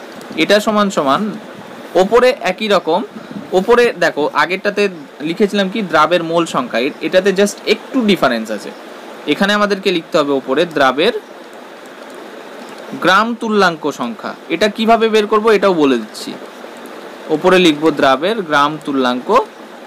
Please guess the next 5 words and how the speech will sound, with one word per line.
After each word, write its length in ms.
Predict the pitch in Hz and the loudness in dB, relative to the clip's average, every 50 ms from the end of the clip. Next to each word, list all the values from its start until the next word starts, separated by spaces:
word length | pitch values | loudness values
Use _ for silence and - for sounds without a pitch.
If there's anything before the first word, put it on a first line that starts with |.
| - - - | -12 -4 0
সংখ্যা, 360 | - 160 147 131 - - - - - - - - - - - - - - - - - - - - - - - - - - - - - - - - - - - - - - - - - - - - - - - - - - - - - - - - - - - - - - - - - - - - | 0 0 0 -2 -6 -10 -12 -12 -12 -16 -20 -20 -20 -18 -18 -18 -18 -18 -18 -16 -18 -18 -18 -18 -18 -18 -18 -18 -18 -18 -18 -18 -20 -18 -18 -18 -18 -18 -18 -16 -16 -16 -16 -16 -16 -16 -16 -16 -16 -16 -16 -16 -16 -16 -18 -16 -16 -16 -16 -16 -16 -16 -16 -16 -16 -16 -16 -16 -16 -14 -8 -2
আর 140 | - 147 147 147 147 156 175 | 0 0 0 0 -4 -4 -2
নিচে 280 | 208 226 220 - 277 285 294 - - - - - | -2 -2 -2 0 0 2 0 0 -4 -12 -20 -14
সেম, 320 | - - - 208 185 147 117 104 - - - 135 | -6 -2 0 2 2 2 0 -4 -10 -12 -12 -8
নিচে 240 | 147 165 165 214 | -8 -4 2 2